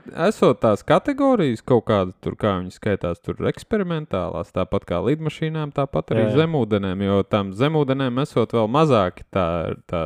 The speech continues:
Speaker 1: regulējumi vispār.
Speaker 2: Mhm.
Speaker 1: Tā kā dari, ko gribi, uztaisi savējo, mauc vienkārši turismā.
Speaker 2: Nu, mēs varam no busiņa sākt taisīt.
Speaker 1: Jā.
Speaker 2: Metāls tomēr.
Speaker 1: Aizmetin ciet visu, saliec iekšā, ieliec būri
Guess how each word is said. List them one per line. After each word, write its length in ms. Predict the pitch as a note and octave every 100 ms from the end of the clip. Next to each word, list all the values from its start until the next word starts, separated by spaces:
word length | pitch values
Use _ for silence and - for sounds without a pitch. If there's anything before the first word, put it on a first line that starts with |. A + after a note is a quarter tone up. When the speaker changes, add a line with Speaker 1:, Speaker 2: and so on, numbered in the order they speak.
| D#2+
Speaker 1:
regulējumi 840 | F2+ G2+ F#2 F2+ F2 E2+ E2 F2
vispār. 460 | F#2+ - - - - _ _ _ _ _
Speaker 2:
Mhm. 360 | A#2 G#2+ G#2+ A#2 - _ _ _ _ _
Speaker 1:
Tā 60 | -
kā 220 | - F#2
dari, 300 | E2 G2+ G#2
ko 160 | G#2 F#2+
gribi, 360 | G2 G#2+ C#3+ G#2 -
uztaisi 460 | - B2 - E2+ -
savējo, 480 | - D#3+ E3 D#3+
mauc 320 | E3 F#3 D3 - - - -
vienkārši 560 | F2+ D#2+ D#2+ - -
turismā. 580 | - F2+ F#2 F#2+ - - - _ _ _
Speaker 2:
Nu, 140 | G#2+ A2
mēs 160 | A2+
varam 160 | A2 A#2+
no 120 | A#2+
busiņa 380 | A#2+ E3+ - G#2+
sākt 240 | - A#2 -
taisīt. 320 | B2 A2+ -
Speaker 1:
Jā. 440 | - G#2+ G2 F#2 F#2+ -
Speaker 2:
Metāls 380 | A2+ B2 B2 A2
tomēr. 160 | D3+
Speaker 1:
Aizmetin 380 | G#2+ G#2+ A2 A2+
ciet 320 | - C3 E3
visu, 380 | F#3+ A3 A#3+ C#4+ - - _ _ _ _ _ _
saliec 540 | - - D#3 C#3+ G#2 - -
iekšā, 440 | - B2+ C3 - G2+
ieliec 380 | A2+ A#2+ F#2 F#2+
būri 420 | G2 B2 F3